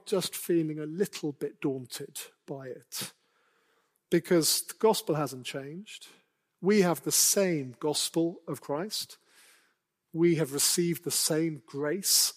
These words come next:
of God. We are looking forward to the same day of Christ. And we can see that this is the sort of behavior that should mark our lives as well.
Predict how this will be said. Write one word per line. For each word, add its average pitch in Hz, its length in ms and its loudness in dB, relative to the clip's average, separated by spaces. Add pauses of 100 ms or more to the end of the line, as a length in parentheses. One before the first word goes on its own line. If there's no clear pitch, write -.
of 151 140 0
God. 147 380 -2 (920)
We 175 100 8
are 175 120 8
looking 180 220 2
forward 190 340 4
to 175 80 -6
the 147 100 -4
same 151 460 2
day 165 500 2 (540)
of 156 180 2
Christ. - 680 -2 (1120)
And 165 560 -2 (560)
we 214 200 2
can 196 260 -4
see 208 320 2
that 135 240 -4
this 254 300 0
is 185 140 -2
the 170 120 -4
sort - 500 -2
of 180 140 -18
behavior 151 520 -2
that 165 160 -12
should 143 200 -12
mark 160 540 -6
our 196 240 -4
lives 139 600 -4 (100)
as 151 260 -6
well. 143 440 -2